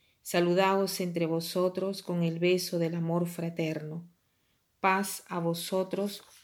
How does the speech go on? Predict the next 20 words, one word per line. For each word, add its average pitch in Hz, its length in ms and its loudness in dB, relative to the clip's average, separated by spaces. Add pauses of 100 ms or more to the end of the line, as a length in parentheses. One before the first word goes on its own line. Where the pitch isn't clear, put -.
los 175 180 0
cristianos. 165 1000 -6 (880)
Hoy 247 220 6
es 254 80 2
la 220 120 4
fiesta 196 540 2
de 170 260 6
San 175 320 2
Marcos. 165 1040 2
San 175 320 -2
Marcos 226 800 2
es 185 220 -4
el 180 80 -2
patrón 175 540 -2
de 165 280 2
Venecia, 196 880 0 (460)
San 170 300 0
Marcos 180 800 2
el 170 160 2
evangelista. 160 1080 -2